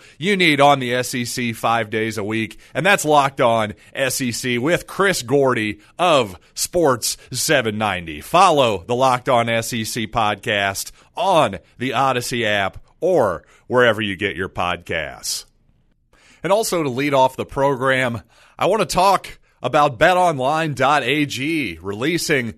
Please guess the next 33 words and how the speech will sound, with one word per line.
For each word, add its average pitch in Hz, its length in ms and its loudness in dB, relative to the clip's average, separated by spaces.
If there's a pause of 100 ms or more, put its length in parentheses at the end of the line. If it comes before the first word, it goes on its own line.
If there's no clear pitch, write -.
their 110 160 -6
team 175 540 -4 (240)
win 160 360 -2
totals 117 640 -2 (240)
for 175 280 -4
college 143 500 0
football 135 720 0 (200)
this 120 300 -4
week. 135 420 -2 (360)
A 110 80 -6
lot 151 260 2
of 139 220 -6
interesting 151 560 -2
numbers, 165 420 0
but 151 140 0
of 143 100 -6
course, 156 480 0
none 165 320 -2
more 143 220 4
interesting 143 720 -2 (240)
than 139 180 0
Missouri 135 760 0 (880)
at 135 180 -4
seven 131 520 0
wins 92 720 -6
is 127 180 -4
the 127 140 -2
over, 117 440 0
over 131 380 2
under. 104 460 -2
Yes, 131 240 -2
seven 143 420 0
total, 120 560 -2